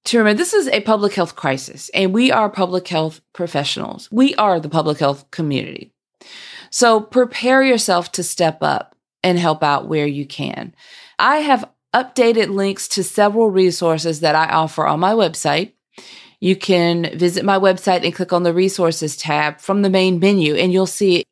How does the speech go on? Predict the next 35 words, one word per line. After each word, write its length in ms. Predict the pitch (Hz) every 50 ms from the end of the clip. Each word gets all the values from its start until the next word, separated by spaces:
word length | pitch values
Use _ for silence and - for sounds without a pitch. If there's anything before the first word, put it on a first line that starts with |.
| _ -
a 300 | - 175 160 160 147 - -
variety 500 | 170 175 196 196 208 208 226 233 226 196
of 100 | 180 -
options 400 | - 165 - - - - 170 165
that 160 | 156 160 147 147
are 80 | 147
available. 540 | 147 143 143 139 139 135 - - - - - _ _ - - - - - - - - - _ _ _ _ _ _ -
If 360 | 220 226 214 214 - - -
you 380 | - 208 208 226 226 226 220
need 380 | 214 214 214 220 233 262 302 277
help 360 | 262 - 254 233 226 233 -
with 220 | - 190 185 190 -
epidemiology 800 | 190 190 196 180 190 185 180 175 175 170 170 165 156 165 156 -
consulting 680 | - 170 160 156 - - 175 180 180 - - 151 156 151
support 600 | - - 156 - - - - 202 180 156 - -
within 400 | 175 175 170 160 180 202 220 233
your 140 | 240 214
organization, 920 | 190 175 180 170 165 160 151 151 147 165 185 185 170 - - 151 147 - - - - - - _ -
then 260 | 208 214 214 214 208
you 100 | 208 226
can 180 | 220 - 233 208
reach 200 | 202 214 208 -
out 220 | 226 220 233 233
to 140 | - - 214
me 360 | 196 190 180 180 175 175 175
from 380 | - - - 180 170 170 165 165
the 220 | 170 165 156 156 156
contact 580 | - - 214 226 233 233 - 196 175 - - -
tab 300 | - 160 151 147 147 -
on 200 | - - 160 160
the 60 | 156
main 240 | 156 151 151 151 147
menu 300 | 147 147 143 139 143 143
as 160 | - 151 151
well. 380 | 151 147 - - - - - _